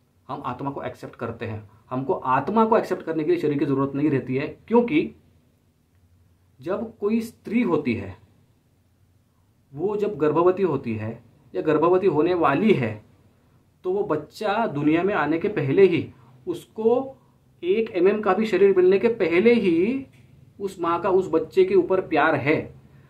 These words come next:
मतलब माँ का उस बच्चे के ऊपर प्यार कब से है? जब से उसका शरीर भी नहीं बना। मतलब माँ को प्यार करने के लिए उस बच्चे का शरीर important नहीं है। तो यहाँ पे prove होता है कि आत्मा को प्यार किया जा सकता है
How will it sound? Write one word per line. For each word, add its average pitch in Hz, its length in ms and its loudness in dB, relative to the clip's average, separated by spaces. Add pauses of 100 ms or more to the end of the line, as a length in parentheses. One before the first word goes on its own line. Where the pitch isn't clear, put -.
(160)
मतलब 165 300 -4
माँ 151 300 0
का 185 180 0
उस 156 200 -4
बच्चे 147 260 -4
के 170 100 -2
ऊपर 175 220 -4
प्यार 175 580 -2 (400)
कब 170 120 -2
से 208 220 -8
है? 202 400 -4 (160)
जब 131 300 -6
से - 240 -8
उसका 185 260 -4
शरीर 151 340 0
भी 180 120 4
नहीं 147 120 4
बना। 127 300 -4 (680)
मतलब 156 380 -6
माँ 151 280 0
को 160 180 2
प्यार 151 320 -2
करने 147 340 0
के 147 120 -2
लिए 135 180 2
उस 147 220 -4
बच्चे 139 260 -4
का 147 140 -2
शरीर 143 240 -2
important 131 380 -2
नहीं 143 140 0
है। 170 60 0
तो 165 60 -2
यहाँ 143 180 -2
पे 170 100 -4
prove 214 360 2
होता 147 220 4
है 190 280 -2 (580)
कि - 80 -20
आत्मा 143 460 -6
को 180 120 -2
प्यार 151 420 -2
किया 151 200 0
जा 143 140 0
सकता 120 340 -4
है 131 220 0